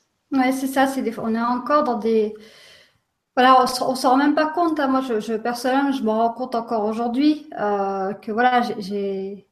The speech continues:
j'ai vraiment des fonctionnements qui, qui, qui ne viennent pas de moi, que je me suis pas créé ou qui sont, voilà, sont des vieux fonctionnements que j'avais, euh, dans d'autres incarnations ou, euh, ou, ou même des, des,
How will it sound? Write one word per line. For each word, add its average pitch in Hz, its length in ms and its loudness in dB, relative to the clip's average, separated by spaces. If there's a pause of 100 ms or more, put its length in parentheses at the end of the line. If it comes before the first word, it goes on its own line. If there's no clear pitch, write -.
j'ai - 160 -6
vraiment 240 220 2
des 233 120 0
fonctionnements 247 840 -2
qui, 208 400 -8
qui, 202 460 -10 (500)
qui 226 160 -4
ne 214 100 0
viennent 214 300 0
pas 254 160 4
de 240 100 4
moi, 277 220 6
que 277 80 -4
je 220 40 -4
me 208 40 -4
suis - 160 -10
pas 220 140 -2
créé 277 560 2
ou 226 120 2
qui 214 260 -10
sont, - 160 -10
voilà, 220 200 -2
sont - 160 -12
des 185 220 -6
vieux 202 280 4
fonctionnements 247 720 0
que 202 60 -8
j'avais, 214 360 0
euh, 190 80 -4 (440)
dans 196 120 -4
d'autres 208 380 -6
incarnations 240 840 0
ou, 226 280 0
euh, 202 120 2 (100)
ou, 185 160 -10 (120)
ou 196 100 -8
même 240 260 0
des, 196 100 0
des, 185 380 -2